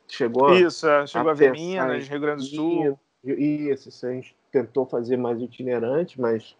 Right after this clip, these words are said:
Speaker 1: muitas dessas iniciativas, assim, realmente foram tempos, mas, é, são coisas que se esquentam e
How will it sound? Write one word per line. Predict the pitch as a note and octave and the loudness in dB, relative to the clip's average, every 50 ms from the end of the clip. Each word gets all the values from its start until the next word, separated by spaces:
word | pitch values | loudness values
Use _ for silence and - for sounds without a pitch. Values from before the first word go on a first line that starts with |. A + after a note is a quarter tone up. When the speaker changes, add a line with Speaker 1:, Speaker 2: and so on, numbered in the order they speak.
| _ _ _ - | _ _ _ 0
Speaker 1:
muitas | F#3+ G3 G3+ B3 A#3+ G3 | 2 2 4 6 6 6
dessas | A3 G#3+ - G#3+ F#3+ F3 | 6 6 4 2 -2 0
iniciativas, | F3 F3+ F3+ - - D3+ A#2 - - - D#3 F#3+ F#3 E3 C#3+ | 0 0 0 2 2 2 2 0 0 0 2 2 2 0 -2
assim, | B2+ - C#3+ D3 D#3+ | -4 -6 -6 -6 -4
realmente | D3+ C#3+ F3+ G3 G3 G#3 - - | -2 -2 -2 -2 -2 -4 -6 -4
foram | B3 B3 A#3+ A3 | -2 -2 -2 -4
tempos, | - _ - E3 F#3+ A#3+ A#3+ A3+ - - C3 B2 A2+ B2 | -2 _ 4 4 6 4 4 2 -2 -4 -4 -4 -4 -4
mas, | C3 C#3 D3 D#3 D3+ - - - - _ | -4 -4 -4 -6 -8 -12 -18 -20 -10 _
é, | - B2 A2+ A2 - - - - _ _ _ - | -2 -2 -2 -2 -4 -8 -10 -14 _ _ _ -20
são | - - F#3 F3 | -8 -4 -4 -2
coisas | E3+ - F#3 G3 F#3 - | 2 2 2 2 0 -2
que | - G#3 | -8 -8
se | F#3 - - G3+ | -8 -6 -4 -4
esquentam | F#3+ - - - - D3 E3 G#3 A3 G#3+ A3+ A3 A3 | -4 -4 -4 -2 2 4 4 4 4 2 0 -2 0
e | A3+ G#3 F#3 E3+ | 0 -2 -2 -4